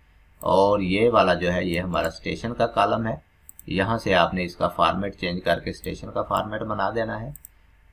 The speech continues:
ओके। तो ये स्टेशन फॉर्मेट में कन्वर्ट हो गया, ये इसके ईस्टिंग आ गए, नॉर्दिंग आ गया है और ये इसके जो, जो है पॉइंट के जेन्युइन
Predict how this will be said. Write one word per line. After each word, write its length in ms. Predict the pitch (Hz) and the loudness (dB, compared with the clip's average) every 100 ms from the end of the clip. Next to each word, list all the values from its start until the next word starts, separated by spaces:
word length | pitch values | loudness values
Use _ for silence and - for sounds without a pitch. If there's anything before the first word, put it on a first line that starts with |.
| _ _ _ _ - _ - - _ _ _ _ - _ - - - - - - - - - - _ - - - | _ _ _ _ -20 _ -20 -20 _ _ _ _ -18 _ -2 -2 -6 -14 -14 -18 -20 -20 -20 -20 _ -20 -20 -6
ओके। 280 | 82 - 143 - _ _ _ _ - | -6 -4 -6 -6 _ _ _ _ -14
तो 160 | - 78 | -6 -2
ये 180 | 87 101 | 0 0
स्टेशन 380 | - 92 120 120 | 2 0 0 2
फॉर्मेट 420 | 110 107 120 123 | 4 4 0 -2
में 140 | 127 | -4
कन्वर्ट 340 | 123 117 120 127 | -2 0 2 2
हो 120 | 117 | 2
गया, 140 | 117 | 2
ये 260 | 120 95 95 | 0 -2 -2
इसके 240 | 92 - 92 | -4 -4 -2
ईस्टिंग 440 | 87 - 120 120 | -2 -4 -4 2
आ 120 | 113 | 2
गए, 140 | 113 113 | 2 -2
नॉर्दिंग 460 | 92 90 107 110 | 0 0 -2 0
आ 120 | 104 | 0
गया 180 | 98 107 | 0 -2
है 120 | 123 - _ _ - | -4 -10 _ _ -4
और 260 | 90 107 110 | 4 4 4
ये 180 | 101 107 | 2 0
इसके 340 | 98 - 92 | -2 -2 -2
जो, 140 | 90 87 | 0 0
जो 100 | 87 | -2
है 200 | 90 135 - - _ _ _ - | -4 -8 -12 -20 _ _ _ 4
पॉइंट 340 | 110 123 117 | 8 8 6
के 160 | 123 104 | 4 4
जेन्युइन 500 | 104 107 127 135 | 2 2 2 0